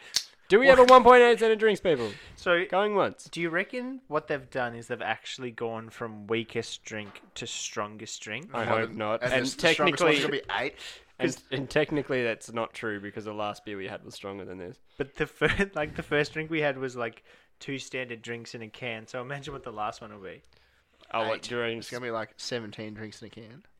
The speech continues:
Speaker 1: I was gonna say maybe it's just pure beer.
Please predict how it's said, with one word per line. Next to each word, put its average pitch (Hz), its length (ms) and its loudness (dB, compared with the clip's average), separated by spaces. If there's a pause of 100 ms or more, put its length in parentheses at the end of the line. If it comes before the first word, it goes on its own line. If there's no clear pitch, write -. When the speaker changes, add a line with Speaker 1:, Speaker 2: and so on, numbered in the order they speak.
(140)
Speaker 1:
I 110 40 -14
was 117 100 -12
gonna 143 120 -8
say 120 200 -4
maybe 117 240 -6
it's - 100 -10
just 117 140 -14 (260)
pure 110 380 -6 (160)
beer. 104 340 -4